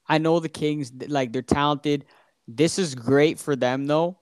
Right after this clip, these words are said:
You're getting some quality playoff experience. In Mike Brown's first season, the fact that you got them to the playoffs, you broke, you know, one of the longest streaks in, longest streaks in pro sports.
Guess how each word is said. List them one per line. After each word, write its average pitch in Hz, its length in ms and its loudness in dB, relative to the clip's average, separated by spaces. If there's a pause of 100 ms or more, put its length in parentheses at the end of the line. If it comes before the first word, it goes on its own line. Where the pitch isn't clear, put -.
(120)
You're 135 120 0
getting 135 300 0
some 123 320 -8
quality 143 640 2
playoff 139 400 -6
experience. 139 420 -10
In 123 160 -8
Mike 147 220 2
Brown's 143 360 0
first 135 300 -6
season, 131 340 -10
the 123 100 -6
fact 123 360 -2
that 113 260 -2 (720)
you 127 100 -2
got 120 360 4
them 160 120 0
to 156 100 0
the 151 100 0
playoffs, 151 480 4
you 117 60 -14
broke, 123 600 -4 (180)
you 185 120 -10
know, 143 80 -4
one 131 180 -4
of 131 40 -6
the 127 80 -4
longest 131 600 -2
streaks 139 320 -4
in, 135 160 -8 (280)
longest 160 340 4
streaks 151 380 -2
in 131 100 -2
pro 143 180 2
sports. 143 560 -2